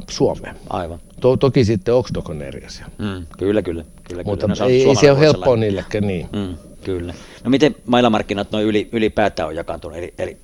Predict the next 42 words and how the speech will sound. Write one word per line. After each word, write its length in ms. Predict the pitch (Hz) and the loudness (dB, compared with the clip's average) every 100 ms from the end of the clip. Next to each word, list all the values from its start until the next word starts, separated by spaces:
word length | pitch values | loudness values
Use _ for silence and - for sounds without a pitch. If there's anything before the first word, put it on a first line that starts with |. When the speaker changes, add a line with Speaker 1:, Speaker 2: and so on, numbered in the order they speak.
| - | -8
Speaker 2:
eri 200 | 104 95 87 | -6 -4 -4
mailamerkkejä, 460 | 98 95 85 - | -4 -4 -6 -8
jos 100 | 90 | -8
et 140 | 87 82 | -8 -10
ihan 220 | 90 92 | -8 -6
pysty, 260 | 101 - 98 - | -8 -10 -12 -12
pysty 280 | 95 - 95 | -10 -8 -10
markkinaosuuksia 760 | 92 98 95 85 85 - 95 - - - - | -8 -8 -8 -10 -12 -10 -10 -10 -16 -20 -4
lonkalta 340 | 110 95 87 | -2 -2 -4
heittämään, 400 | 87 82 - 90 | -4 -6 -6 -6
mutta 180 | 87 90 | -6 -8
noin 100 | 90 | -8
niinku 240 | 90 87 78 - | -8 -10 -12 -8
näppituntumana? 680 | 101 - 87 85 - 87 101 - - | -8 -8 -12 -14 -16 -14 -12 -14 -4
Speaker 1:
Mutta 160 | - | 2
onhan 260 | 120 113 123 | 2 4 4
se, 180 | 139 98 - - 156 127 131 | 4 4 -2 -14 -14 -14 -16
se 260 | 117 117 107 - - _ - | -8 -6 -6 -8 -20 _ -4
vanhin 360 | 117 120 113 104 | 0 2 2 0
ja 80 | 92 | 0
suurin, 420 | 110 98 90 85 | 2 2 2 0
niin, 160 | 90 80 | -2 -6
elikkä 380 | 92 98 92 82 | -8 -6 -6 -6
Unihochan 500 | 113 101 87 82 92 | -6 -6 -6 -10 -10
se 140 | 95 98 | -6 -4
tietenkin 380 | 107 87 - - | -2 -2 -6 -12
on, 200 | - 92 98 | -8 -6 -4
on, 160 | 113 | -2
on 180 | 117 127 | 0 0
se 100 | 107 | 0
suurin 400 | 90 98 90 82 | 0 0 0 -2
siellä. 320 | 85 85 85 | -2 -2 -4
Ja 180 | 85 90 - - - | -6 -8 -12 -20 -12
sit 180 | 123 117 | -6 -2
meidän 180 | 110 | 2
mu-, 160 | 123 135 | 4 4
muilla 360 | 139 147 110 113 | 6 6 6 2
ehkä 180 | 120 127 | 0 2
vähän 220 | 123 123 | 4 4
vaihtelee 520 | 131 110 - 104 101 | 2 0 -2 -2 -2
se, 200 | 113 104 | -2 -4
että 260 | 90 - | -6 -8